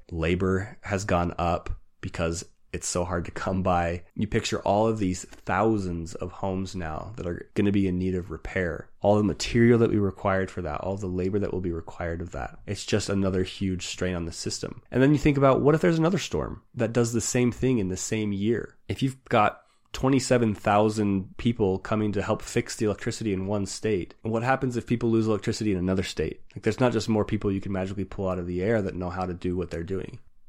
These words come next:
And I think one of the most tragic parts to this is that typically over half of people affected by hurricanes don't have any sort of flood insurance at all. And so it's an economic loss that is not regained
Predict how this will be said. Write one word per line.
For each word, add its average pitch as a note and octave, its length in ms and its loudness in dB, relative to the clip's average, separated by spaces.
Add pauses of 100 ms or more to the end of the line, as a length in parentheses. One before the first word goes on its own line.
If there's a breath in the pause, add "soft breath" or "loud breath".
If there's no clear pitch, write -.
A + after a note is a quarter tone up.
(120)
And G#2+ 100 2
I G#2 60 4
think A#2+ 200 0
one A#2+ 100 6
of A2+ 40 4
the G#2+ 60 4
most F#2+ 240 -2
tragic A2+ 460 0
parts - 280 -6
to F#2+ 100 -10
this F2 420 -6 (100)
is G2+ 180 2
that - 160 0
typically G2 560 0
over G2+ 200 2
half C3 420 0
of - 180 -4
people G2 380 -2
affected F#2+ 360 -6
by F2+ 180 -2
hurricanes A2+ 720 -4 (160)
don't F#2 320 2
have E2 520 -4
any G2+ 200 -2
sort F#2 200 -4
of F2+ 80 -2
flood E2+ 220 -4
insurance - 460 -8
at - 80 -6
all. G1+ 360 -8
And G2+ 160 -4
so G#2 140 2
it's G2 120 0
an G#2 120 -2
economic A2 540 2
loss F2+ 600 -2
that G2 300 -2
is F2+ 380 -4 (200)
not G2+ 440 0
regained F2+ 720 -4